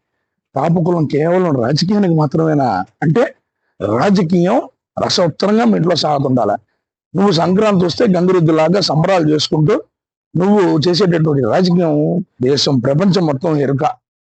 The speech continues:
నువ్వు తోటలో తోటమాలి అంతే. ఇప్పుడు జగన్ రాజకీయంలో నువ్వు ఒక ఆటలో అరటిపండు. కాబట్టి మన ఇటువంటి వ్యవహారాలు మానేస్తే కనీసం వాల్యూ అని ఉంటుంది.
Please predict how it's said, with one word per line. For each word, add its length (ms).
నువ్వు 560
తోటలో 460
తోటమాలి 680
అంతే. 380
ఇప్పుడు 640
జగన్ 560
రాజకీయంలో 760
నువ్వు 460
ఒక 160
ఆటలో 640
అరటిపండు. 460
కాబట్టి 640
మన 200
ఇటువంటి 300
వ్యవహారాలు 400
మానేస్తే 560
కనీసం 400
వాల్యూ 480
అని 120
ఉంటుంది. 340